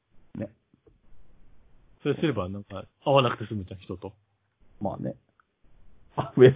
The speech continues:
Speaker 1: に。
Speaker 2: でもなんか人の、人の気配はするなっていうのはさ、結構感じるわけじゃん。
Speaker 1: うん。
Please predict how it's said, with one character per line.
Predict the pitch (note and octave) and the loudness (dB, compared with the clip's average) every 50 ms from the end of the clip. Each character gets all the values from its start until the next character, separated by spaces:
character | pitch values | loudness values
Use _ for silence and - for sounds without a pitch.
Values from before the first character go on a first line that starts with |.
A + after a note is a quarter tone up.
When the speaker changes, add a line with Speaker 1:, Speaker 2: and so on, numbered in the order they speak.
| - A#2+ | 6 0
Speaker 1:
に。 | G2 - | 0 0
Speaker 2:
で | - F3+ G#3 - - - - E3 | 2 4 4 4 4 4 2 4
も | E3+ F#3+ | 6 8
な | F#3+ | 8
ん | F3+ | 8
か | D3+ | 6
人 | - - - A3+ | 4 4 4 4
の、 | B3 B3+ - - | 4 4 2 -2
人 | - - - B3+ | -2 2 4 4
の | C4 B3+ A3 | 4 4 4
気 | C4 A#3 | 2 4
配 | - G#3+ E3+ | 6 6 6
は | D3 B2+ B2+ - | 6 6 2 0
す | D3 | -2
る | C#3 C3 C3+ | -2 0 2
な | C#3+ D3 | 0 0
っ | C#3+ - | 0 -2
て | B2+ | -4
い | A2+ | -4
う | G#2 | -4
の | G2 F#2 | -6 -8
は | G2+ | -12
さ、 | - - - - - - - - | -12 -14 -16 -16 -16 -18 -12 -10
結 | - - - - | -8 -6 0 4
構 | - F3 - - | 6 6 8 8
感 | F3+ F3 E3+ | 8 6 6
じ | C#3 D#3+ | 4 4
る | - E3+ | 6 6
わ | E3 D3 | 6 6
け | D3 | 4
じ | B2 C3 | 2 0
ゃ | |
ん。 | C3+ | 0
Speaker 1:
う | |
ん。 | C3 | -2